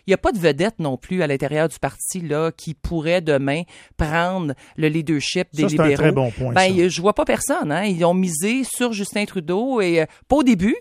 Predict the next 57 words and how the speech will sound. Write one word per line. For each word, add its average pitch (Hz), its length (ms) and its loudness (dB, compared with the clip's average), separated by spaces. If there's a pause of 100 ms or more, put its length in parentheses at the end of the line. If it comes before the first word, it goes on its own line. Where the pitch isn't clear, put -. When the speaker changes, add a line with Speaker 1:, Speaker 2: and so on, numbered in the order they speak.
(100)
Speaker 1:
ça - 120 -2
a 196 40 6
été 214 140 -4
la 208 120 2
surprise, 208 520 -2
hein, 196 160 2
la 170 180 2
fameuse, 180 520 -2
euh, 160 120 4 (300)
lune 175 360 2
de 180 120 6
miel, 185 280 4
Justin 175 300 -4
Trudeau, 165 260 -2
on 226 80 0
s'en 165 140 2
rappelle 156 320 0
tous, 247 280 -8
là, 196 140 -4
la, 160 180 0
la 135 160 0
vague 170 240 4
libérale 175 420 0
à 175 60 0
ce - 100 -8
moment-là. 160 480 -2 (400)
Euh, 170 640 2
et 175 140 4
après 170 300 2
ça, 277 160 0
ben, 175 240 2
on 160 160 0
a 151 60 0
comme, 208 300 2 (260)
le 165 100 2
parti - 420 0
a 202 80 4
vraiment 170 380 2
misé 190 380 0
sur 190 300 2
lui. 170 300 0 (420)
Euh, 151 400 4
là, 180 220 2
bon, 170 260 4
ça 147 140 -4
fait 170 160 -4
deux 175 240 0
élections 156 340 2
en 151 120 0
ligne, 180 380 -4
euh, 147 220 -2
où 139 180 -4
il 165 100 -6
va 151 120 0
chercher 160 340 -6
une 165 100 -4
minorité. 156 680 -2